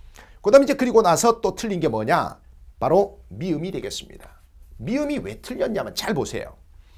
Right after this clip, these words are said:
어, 다 좋아요. 근데 아지키가 일본에 건너가서,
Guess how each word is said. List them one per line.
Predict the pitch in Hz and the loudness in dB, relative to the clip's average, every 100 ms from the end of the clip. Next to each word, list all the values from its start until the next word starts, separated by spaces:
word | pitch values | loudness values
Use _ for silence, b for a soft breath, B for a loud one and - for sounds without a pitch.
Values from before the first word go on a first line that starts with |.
| b b | b b
어, | - 208 196 170 - b b b - - | 0 2 4 2 -2 b b b -20 -12
다 | - 214 | -6 -2
좋아요. | 240 214 110 - _ _ | 2 4 2 -2 _ _
근데 | - 226 226 - | -6 -2 -2 -2
아지키가 | - 170 349 - 330 - | -4 -4 -4 -2 2 2
일본에 | 202 196 208 208 | 2 -2 0 0
건너가서, | 147 147 160 117 82 - 62 | -2 -4 -4 -4 -6 -10 -14